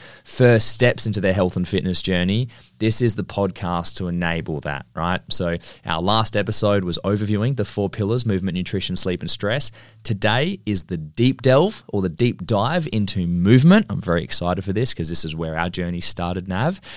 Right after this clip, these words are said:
And then our following three episodes are gonna be deep diving into nutrition, then sleep, and then stress. So, Nav, kick me off here.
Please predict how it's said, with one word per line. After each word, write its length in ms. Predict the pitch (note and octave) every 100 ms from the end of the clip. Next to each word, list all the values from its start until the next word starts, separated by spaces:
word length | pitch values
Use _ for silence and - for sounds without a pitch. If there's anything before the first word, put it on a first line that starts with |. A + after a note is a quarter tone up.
| - - -
And 160 | G#2+
then 100 | G2+
our 140 | G2 F#2+ -
following 300 | G#2 G#2+ F#2+
three 180 | F2+
episodes 480 | E2+ E2+ - E2+ E2
are 20 |
gonna 160 | E2 D#2+
be 100 | D2+
deep 260 | C#2+ D#2 D#2+
diving 340 | D#2 D2+ D2+
into 240 | D2+ D2
nutrition, 600 | D2+ D2+ - F#2+ F#2+ F2+ -
then 180 | E2+ F#2+
sleep, 240 | - E2 D#2 - - -
and 120 | -
then 260 | E2 D2+ C#2
stress. 540 | - - - F#2 - - - -
So, 300 | - A#2+ F#2+ -
Nav, 320 | A#2+ G2+ -
kick 220 | D#3 D3+
me 120 | A#2+
off 180 | A2 B2+
here. 320 | G#2+ D#2+ G2+